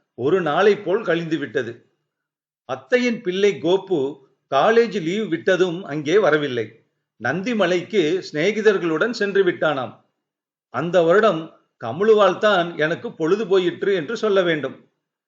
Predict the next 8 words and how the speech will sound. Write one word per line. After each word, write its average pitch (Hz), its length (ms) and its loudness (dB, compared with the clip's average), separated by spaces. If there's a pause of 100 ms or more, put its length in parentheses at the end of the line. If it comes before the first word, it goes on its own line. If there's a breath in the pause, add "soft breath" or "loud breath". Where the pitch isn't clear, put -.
(300)
பட்டணத்து 220 680 0
தார் 165 300 2
ரோடு 180 420 0 (140)
மனமுருகி 180 720 -2
என்னை 156 300 -2
மறுபடியும் 175 600 -2
அழைத்தது. 143 600 -2 (540)
நானும் 165 680 -4